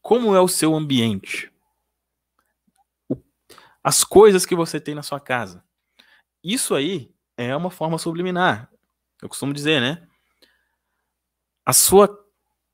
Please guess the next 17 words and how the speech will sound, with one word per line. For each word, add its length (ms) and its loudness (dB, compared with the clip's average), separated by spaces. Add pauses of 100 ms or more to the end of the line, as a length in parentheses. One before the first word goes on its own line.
a, 300 -2
a, 180 -16
o 80 -8
que 120 -8
você 280 4
tem 680 4
em 140 -2
casa, 500 0
ou 140 2
a 40 -4
forma 220 0
que 80 -6
você 240 0
se 160 -2
veste, 640 0
exala. 960 2 (720)
Exala. 840 -4